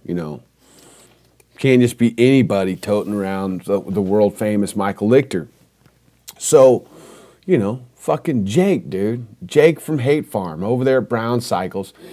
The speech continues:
He's got his fucking T-Sport with his tea bags and his sissy bar on his bike. I was like, "Dude, that's the guy." So I go over there, I get those two acquainted,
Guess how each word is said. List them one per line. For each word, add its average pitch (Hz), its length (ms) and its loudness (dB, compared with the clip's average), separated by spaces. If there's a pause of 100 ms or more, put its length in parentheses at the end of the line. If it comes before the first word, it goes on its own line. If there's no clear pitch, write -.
(160)
He's 131 200 -4
got 123 200 4
his 117 100 0
fucking 120 360 -2
T-Sport 127 600 -2
with 101 100 -6
his 95 140 -8
tea 139 240 -2
bags 117 460 2
and 101 100 -4
his 95 100 -6
sissy 123 400 -2
bar 104 240 0
on 104 60 -2
his 98 120 -6
bike. 98 400 -2
I 85 60 -4
was 85 120 -6
like, 82 140 -10
"Dude, 90 200 -4
that's 90 180 -4
the 87 100 -8
guy." 82 280 -2
So 85 160 -8
I 95 60 -2
go 104 160 0
over 104 100 0
there, 104 100 2
I 95 80 0
get 98 220 -4
those 101 200 -2
two 104 180 -2
acquainted, 151 760 2